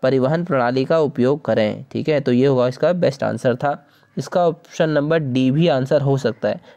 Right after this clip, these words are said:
निजी वाहन के इंजन की नियमित रूप से जांच करें। लेकिन कोई मेरे से, मेरा पर्सपेक्टिव पूछता है तो मैं ऑप्शन नंबर ए के लिए ही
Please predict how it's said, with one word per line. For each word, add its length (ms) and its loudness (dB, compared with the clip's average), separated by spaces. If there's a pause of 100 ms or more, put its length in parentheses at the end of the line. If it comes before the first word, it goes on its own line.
(120)
निजी 300 0
वाहन 300 0
के 160 -2
इंजन 320 0
की 220 0
नियमित 480 0
रूप 220 0
से 140 0
जांच 240 0
करें। 200 0
लेकिन 300 0
कोई 160 0
मेरे 340 2
से, 140 0
मेरा 260 2
पर्सपेक्टिव 540 -2
पूछता 300 -2
है 100 -2 (400)
तो 100 -4
मैं 100 2
ऑप्शन 260 -2
नंबर 260 -2 (120)
ए 120 -2
के 160 -2
लिए 160 0
ही 180 0